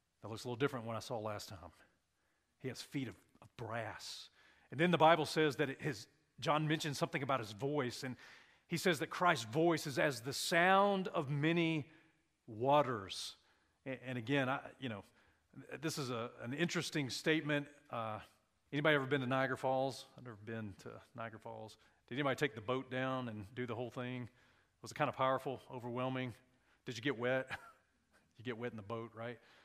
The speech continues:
Man, listen, I, I can't even imagine some, you know, something like a natural resource, Niagara Falls, a great waterfall, just the roaring of water. I love going to the beach with my family. I love just sitting on the beach and hearing the sound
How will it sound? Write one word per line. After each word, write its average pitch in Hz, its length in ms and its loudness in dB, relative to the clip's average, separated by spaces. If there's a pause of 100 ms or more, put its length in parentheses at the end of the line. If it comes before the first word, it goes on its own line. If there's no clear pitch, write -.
(400)
Man, 135 180 -2
listen, 135 240 -2
I, - 80 -2 (120)
I 135 60 0
can't 185 220 2
even 147 160 2
imagine 123 560 0
some, 151 180 -4 (180)
you 151 100 -4
know, 117 80 -2
something 165 320 2
like 135 240 4
a 127 40 2
natural 131 600 0
resource, 127 500 -4
Niagara 139 360 2
Falls, 131 320 0
a 120 40 -4
great 127 280 -2
waterfall, 131 640 0 (300)
just 165 240 -2
the 160 80 4
roaring 156 1000 6
of 131 180 -2
water. 123 460 4
I 127 80 0
love 151 200 6
going 151 200 2
to 123 40 -4
the 117 80 -4
beach 135 300 -2
with 139 80 -6
my 127 100 0
family. 135 500 0 (340)
I 127 40 -4
love 139 100 0
just 127 220 -4
sitting 156 240 2
on 143 100 4
the 131 60 0
beach 135 360 -2
and 117 100 -6
hearing 143 600 0
the 120 80 -4
sound 123 840 -2